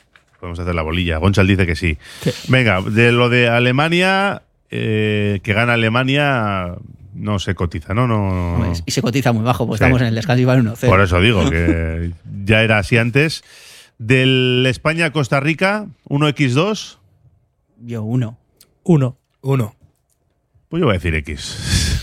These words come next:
Speaker 1: <laughs> Voy a decir X. Que los debuts no suelen estar muy bien, como ha dicho antes Sendika. ¿Y del Bélgica-Canadá?
Speaker 3: Yo creo que es,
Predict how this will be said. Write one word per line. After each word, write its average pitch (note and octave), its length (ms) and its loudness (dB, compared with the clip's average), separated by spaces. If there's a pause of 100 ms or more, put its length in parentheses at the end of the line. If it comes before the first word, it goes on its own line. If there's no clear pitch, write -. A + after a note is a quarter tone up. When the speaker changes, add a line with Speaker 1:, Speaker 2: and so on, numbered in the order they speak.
(120)
Speaker 1:
<laughs> - 520 -6
Voy G3+ 120 -2
a - 40 6
decir G2+ 200 2
X. F2 440 -2 (400)
Que G#2+ 380 2
los G#2+ 340 2
debuts C3+ 380 2
no B2+ 140 0
suelen A2 220 0
estar G#2 340 0
muy G2 160 2
bien, G2+ 120 0
como F#2+ 160 0
ha F#2+ 60 2
dicho F#2 160 0
antes F2+ 240 -2
Sendika. E2 560 -6 (400)
¿Y C3+ 140 4
del A#2+ 180 4
Bélgica-Canadá? C3 1040 0 (1120)
Speaker 3:
Yo G#2 220 -6
creo C3 260 0
que C#3 140 0
es, - 340 -6